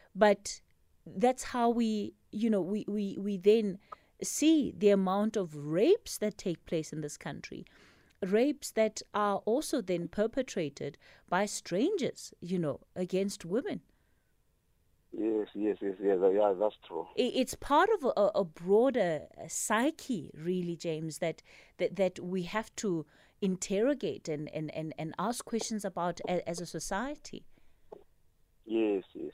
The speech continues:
Speaker 2: yes, yes. Uh, okay, I, I can hear you. Thanks,
Speaker 1: Mm.
Speaker 2: Chris. I just wanted to raise, add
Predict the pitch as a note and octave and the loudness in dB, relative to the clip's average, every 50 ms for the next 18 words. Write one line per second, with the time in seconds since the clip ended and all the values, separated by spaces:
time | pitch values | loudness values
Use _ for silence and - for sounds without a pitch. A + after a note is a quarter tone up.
0 | - - - D#2+ - _ D#2 D2+ D#2 - - - D#2+ F#2+ G2+ G2+ G2+ - - - | -12 -14 -14 -14 -12 _ -10 -10 -10 -8 -4 0 4 4 6 4 4 2 2 6
1 | A2+ A#2 B2 C3 B2 A#2 A#2+ A2+ - - B2+ A#2+ A2+ A2+ C3 C3+ B2+ A#2 A2+ G#2 | 8 10 10 8 8 6 2 2 4 4 4 4 6 4 4 2 4 2 0 -2
2 | - - B2 B2+ - A2 G#2+ G#2 G2 F2+ G2+ G#2 G2+ G2 A#2+ C3 C#3 C3+ B2+ A#2+ | 2 4 4 6 6 4 4 2 4 4 4 4 6 6 6 6 6 4 2 2
3 | A2+ - G#2+ F#2 G2 G2 G2 F2+ - - - G2+ G#2 | 0 0 0 2 2 2 0 -2 -2 2 4 4 4